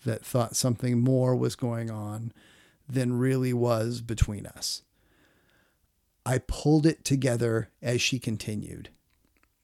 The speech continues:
"I am in a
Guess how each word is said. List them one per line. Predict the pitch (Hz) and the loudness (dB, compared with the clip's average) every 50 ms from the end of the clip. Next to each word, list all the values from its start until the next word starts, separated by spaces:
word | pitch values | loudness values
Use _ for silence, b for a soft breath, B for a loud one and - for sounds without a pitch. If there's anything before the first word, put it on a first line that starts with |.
| _ _ _ _ _ _ _ _ _ _ _ _ _ _ _ _ _ _ _ _ _ _ - - _ - | _ _ _ _ _ _ _ _ _ _ _ _ _ _ _ _ _ _ _ _ _ _ -20 -20 _ -2
"I | 127 151 165 | 2 4 6
am | 175 170 160 | 8 8 8
in | 156 147 147 147 | 6 6 6 4
a | - - 120 117 113 113 110 107 | 2 0 -2 -2 -2 -2 -4 -6